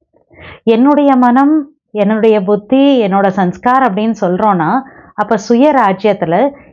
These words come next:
இதன் மீது என்னுடைய அதிகாரம் இருக்கணும் இல்லையா? இல்ல சில நேரம்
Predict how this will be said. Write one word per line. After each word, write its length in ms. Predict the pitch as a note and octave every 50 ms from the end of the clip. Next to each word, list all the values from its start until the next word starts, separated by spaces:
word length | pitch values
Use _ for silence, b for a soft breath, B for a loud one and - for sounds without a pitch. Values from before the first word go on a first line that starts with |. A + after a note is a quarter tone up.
| B
இதன் 300 | B A3+ G#3+ C4+ C#4 C#4
மீது 300 | C#4 C#4 C#4+ C#4+ D#4 D4
என்னுடைய 420 | B3 F#3+ F#3 G#3+ C4 C4+ C#4 C#4 B3+
அதிகாரம் 520 | A3 G3 A3+ A#3+ A#3 B3+ C4 C4 A#3+ A#3
இருக்கணும் 380 | G3+ G3 - - - C4+ B3+ A#3
இல்லையா? 460 | G3 E3+ E3+ E3 F3+ F#3 F#3 - - _ _ _ _ _ _ _ _ _ _ _ _ _ _ _ _ _ _ _ _ _ _ _
இல்ல 600 | G#3+ A#3+ B3 C4 C#4 C#4+ D#4 E4 E4 D#4+ C#4 - _ _ _ _ _ _ _ _ _ _
சில 360 | _ _ _ B3+ A#3+ A#3+ C#4+
நேரம் 560 | C#4 C#4+ C#4+ C#4+ C#4+ D4+ D4 D#4 E4 D4 -